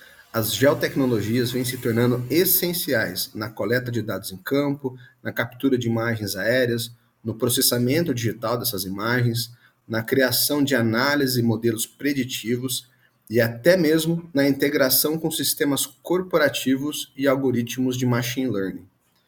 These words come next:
E para falar um pouco desse cenário tecnológico aqui em nosso país e trazer alguns exemplos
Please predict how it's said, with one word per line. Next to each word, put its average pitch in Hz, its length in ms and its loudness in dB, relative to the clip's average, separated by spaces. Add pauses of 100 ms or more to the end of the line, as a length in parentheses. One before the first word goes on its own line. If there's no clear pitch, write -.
(760)
E 135 60 -2
para 165 240 4
falar 160 260 4
um 151 60 0
pouco 147 260 0
desse 131 200 2
cenário 123 480 2
tecnológico 151 840 2 (180)
aqui 120 320 0
em 127 60 4
nosso 120 320 0
país 127 580 2 (300)
e 120 80 -2
trazer 127 480 2
alguns 131 300 2
exemplos 135 500 0